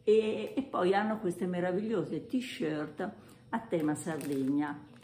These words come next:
Allora, per nostro figlio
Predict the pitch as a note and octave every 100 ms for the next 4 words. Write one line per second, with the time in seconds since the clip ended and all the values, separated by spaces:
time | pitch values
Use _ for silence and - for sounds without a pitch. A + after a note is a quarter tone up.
0 | - - F#3+ G3+ D3+ C#3 C#3+ D3 - -
1 | D4 D4 C4 C4 G#3 G3+ G#3+ G#3+ - F3+
2 | D#3 - G3 D#3+ D3+ D#3 F3 A3+ -